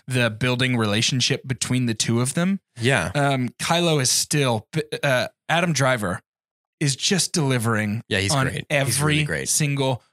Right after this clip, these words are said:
Speaker 1: front, and so is Daisy Ridley in this movie.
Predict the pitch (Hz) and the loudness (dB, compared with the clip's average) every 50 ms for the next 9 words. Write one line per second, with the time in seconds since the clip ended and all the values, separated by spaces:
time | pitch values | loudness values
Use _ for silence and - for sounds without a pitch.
0 | _ _ - - - 147 143 143 131 - - 131 123 113 - - - - 160 151 | _ _ -6 -2 0 2 2 2 0 -2 -4 -2 -2 0 0 0 2 2 2 4
1 | 151 156 151 139 127 143 139 135 127 127 127 120 117 113 101 101 107 104 101 98 | 4 2 2 2 2 2 2 2 2 0 0 0 0 0 0 0 -2 -2 0 -2
2 | 98 98 - - 104 92 87 82 80 82 - | -2 -4 -4 -4 -4 -6 -6 -6 -8 -12 -12